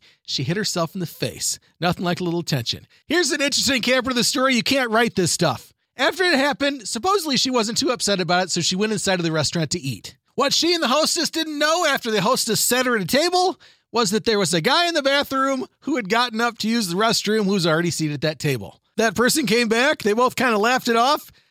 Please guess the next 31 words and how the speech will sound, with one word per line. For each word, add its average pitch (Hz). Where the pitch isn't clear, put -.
Then 202
the 214
guy 226
grabbed 220
his 185
phone, 247
glasses, 208
and 185
fanny 208
pack 185
and 202
found 160
another 165
table. 147
That 285
person, 320
none 320
other 349
than 339
the 311
Weasel, 202
Pauly 302
Shore. 190
<laughs> -
It -
doesn't 226
get 226
any 240
weirder 220
than 214
that. 175